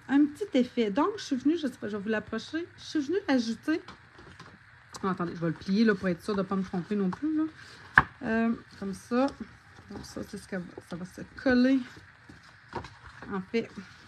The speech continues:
comme ça ici. On va se coller à l'intérieur. Comme ça. Et ça, ça va venir se rabattre.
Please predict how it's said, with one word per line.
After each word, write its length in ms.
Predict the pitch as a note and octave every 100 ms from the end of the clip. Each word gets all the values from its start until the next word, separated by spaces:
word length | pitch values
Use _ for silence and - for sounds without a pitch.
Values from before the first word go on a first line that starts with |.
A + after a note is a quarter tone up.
| - - - - - - - - - - - - - - - - -
comme 160 | A#3 G3+
ça 160 | F#3+ F#3+
ici. 380 | F3+ - C4+ G4+ - - - - - - - - - - - - -
On 60 | F#3
va 80 |
se 120 | F#3 G3
coller 220 | G3+ G#3+
à 60 | G#3+
l'intérieur. 680 | G3 F#3+ E3 F3+ F#3+ B3+ D#4+ - - - - -
Comme 140 | A3+
ça. 220 | G#3+ C#4+ D4+ -
Et 80 |
ça, 180 | A#3 -
ça 200 | C#4 G3
va 100 | F3+
venir 400 | F3 G3 A3+ A#3+
se 200 | - - A3 -
rabattre. 580 | E3 F#3 F#3+ - -